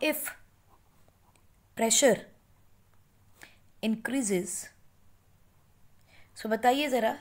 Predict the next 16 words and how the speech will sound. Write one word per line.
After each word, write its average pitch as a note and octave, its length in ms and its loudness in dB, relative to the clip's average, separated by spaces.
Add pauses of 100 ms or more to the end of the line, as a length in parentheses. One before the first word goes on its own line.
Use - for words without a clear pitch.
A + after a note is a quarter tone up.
रिएक्शन A3+ 420 0
किस C4 220 -6
तरफ C#4+ 180 0
मूव A#3 240 -2
करनी F#3+ 240 -4
चाहिए। E3+ 380 -8 (300)
हमने A#3 220 0
कहा A#3+ 260 -2
था A#3+ 60 2
रिलेशनशिप G#3+ 640 -4
क्या A3+ 160 0
है, B3 140 -6 (440)
प्रेशर A3 320 2
का B3+ 120 2
रिलेशनशिप G3+ 680 -6
है G#3+ 120 -4